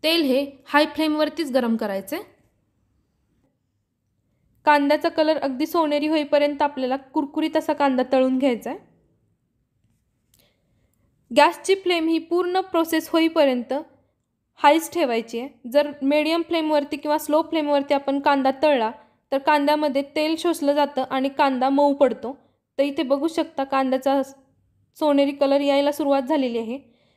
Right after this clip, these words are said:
कांदा अगदी जास्त काळाही करायचा नाही आहे आणि कच्चाही ठेवायचा नाही आहे. तर आपला कांदा व्यवस्थित असा तळलेला आहे, मस्त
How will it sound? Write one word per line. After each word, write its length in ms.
कांदा 320
अगदी 220
जास्त 300
काळाही 340
करायचा 420
नाही 280
आहे 100
आणि 140
कच्चाही 440
ठेवायचा 440
नाही 200
आहे. 100
तर 40
आपला 240
कांदा 340
व्यवस्थित 520
असा 200
तळलेला 380
आहे, 240
मस्त 280